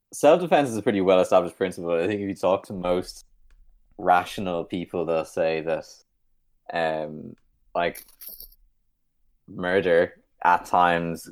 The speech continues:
can occur because, you know, because of self-defense. Because, you know, you have the right to defend yourself, particularly in your own, in your own home. So there are obviously instances where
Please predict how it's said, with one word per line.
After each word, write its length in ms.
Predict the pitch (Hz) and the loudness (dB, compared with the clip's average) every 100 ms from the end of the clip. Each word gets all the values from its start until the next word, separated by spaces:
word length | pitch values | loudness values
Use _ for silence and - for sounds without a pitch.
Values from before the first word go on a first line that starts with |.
| - | -6
can 180 | 98 87 | -2 -2
occur 280 | - 92 | 2 2
because, 380 | 80 87 90 85 85 85 | 2 2 0 0 -2 -8
you 80 | 95 | -6
know, 240 | 87 87 104 _ _ - | -4 -6 -10 _ _ -14
because 240 | 90 85 | -6 -6
of 100 | 78 | -4
self-defense. 760 | - 85 85 87 98 80 - _ _ _ - - - | 0 -2 -2 -2 -2 -2 -10 _ _ _ -20 -20 -12
Because, 300 | - 82 85 | -4 -4 -2
you 60 | |
know, 80 | 82 | -2
you 180 | 82 85 | -2 2
have 300 | 85 85 82 _ _ _ _ _ _ _ _ - _ _ _ _ | 4 4 0 _ _ _ _ _ _ _ _ -20 _ _ _ _
the 100 | 98 | 0
right 400 | 87 87 87 85 - - | 2 4 4 2 -10 -4
to 260 | 101 87 | -2 -2
defend 320 | 85 - 87 | -4 -4 -4
yourself, 440 | 85 85 90 95 - | -6 -2 2 0 -2
particularly 400 | - - 90 87 | -6 -4 -2 -4
in 60 | |
your 160 | 82 80 | -4 -6
own, 120 | 80 - _ - | -6 -10 _ -12
in 80 | 85 | -8
your 140 | 85 | -4
own 120 | 82 | -4
home. 360 | 82 87 87 78 _ _ _ _ _ _ - | -2 -2 -2 -6 _ _ _ _ _ _ -6
So 480 | - 143 127 117 _ - | 2 4 4 2 _ -8
there 240 | 110 127 | 2 6
are 100 | 139 | 8
obviously 300 | 151 147 117 | 6 2 -2
instances 720 | - 110 104 107 - 101 90 | -2 -4 -6 -10 -6 -6 -4
where 560 | 95 92 87 85 80 | 0 4 4 4 2